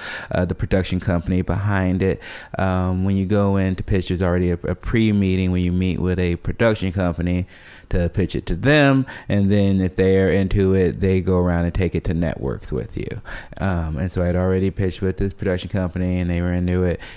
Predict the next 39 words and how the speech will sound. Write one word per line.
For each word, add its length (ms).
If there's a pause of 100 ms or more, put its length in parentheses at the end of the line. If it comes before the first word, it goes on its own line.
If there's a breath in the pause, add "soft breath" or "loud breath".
(100)
and 160
so 160
then 160
we 160
went, 600
and 360
now 200
we're 100
going 320
around 600
this 200
week 280
to 100
pitch 220
to 100
networks 480 (280 loud breath)
who 120
will 380
either 180
decide 360
to 40
buy 300
it 340
or 240
the 80
project 480
will 240
die 720
as 340
it 280
is. 320 (360 loud breath)
Um, 440
and 260
so 300
what 220
we 100
do 320
is, 520
um, 440